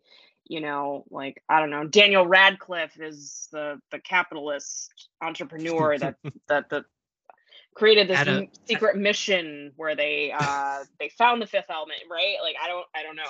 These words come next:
Speaker 1: I only know the two main <laughs> characters.
Speaker 3: Dan
Speaker 2: Before
Speaker 3: Rad
Speaker 2: you
Speaker 3: would
Speaker 2: see
Speaker 3: be
Speaker 2: him at the
Speaker 3: six years
Speaker 2: tender
Speaker 3: old.
Speaker 2: age of ten years old in Harry Potter, see him as a seven-year-old in The Fifth Element. <laughs>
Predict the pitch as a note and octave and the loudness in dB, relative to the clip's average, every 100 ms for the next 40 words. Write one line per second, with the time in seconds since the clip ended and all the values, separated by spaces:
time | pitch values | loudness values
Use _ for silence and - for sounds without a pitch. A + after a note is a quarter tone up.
0 | - - - E3 E3+ D#3+ D3+ D3 D3 - | -10 -12 -12 -12 -10 -10 -10 -12 -16 -18
1 | D#3+ C#3 C3+ - G#3 - - - - D#4 | -14 -14 -4 0 0 -2 -12 -12 -8 -6
2 | - - - _ _ _ _ _ - - | -4 -8 -8 _ _ _ _ _ -20 -20
3 | - - D#3+ A3+ E3 E3 F3+ E3+ E3+ D3+ | -20 -2 4 4 6 6 6 6 2 0
4 | C#3+ E3+ D#3+ C3 B2+ B2+ B2+ C#3 E3+ E3 | 0 4 2 0 -4 -4 -4 0 2 2
5 | E3+ D#3+ E3 D3 D3 - D#3 D#3 D#3 D#3+ | 2 0 0 -2 -4 0 2 2 -2 -2
6 | D#3+ C3+ B2 C#3 B2+ D3 - D3 D3+ B2 | -2 -2 -4 -4 -2 0 2 2 2 2
7 | - - D#3 F4+ F3 D#3+ G3 - F#3 F3 | 2 2 2 4 4 4 2 2 2 2
8 | E3 E3 D3 C#3 C3+ C#3 - - E3+ F3 | 0 -2 -2 -4 -4 -12 -20 -8 -2 -2
9 | - B3 - C#3 - F3+ - E3+ - D#3 | 0 -2 0 -2 -2 -6 -4 -8 -6 -8
10 | - - - D5+ A#4 - B4 C5+ - _ | -8 -14 -16 -8 -8 -6 -6 -6 -8 _
11 | - - - - - | -18 -16 -18 -4 -4